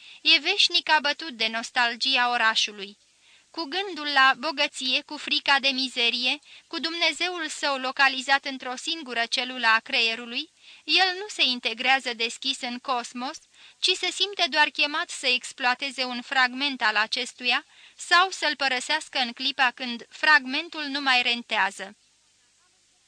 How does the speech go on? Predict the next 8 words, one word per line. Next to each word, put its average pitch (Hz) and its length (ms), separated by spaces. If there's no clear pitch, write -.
Am 359 260
încercat 359 440
în 320 140
studiile 240 560
mele 254 300
de 240 220
filozofia 277 800
culturii 240 580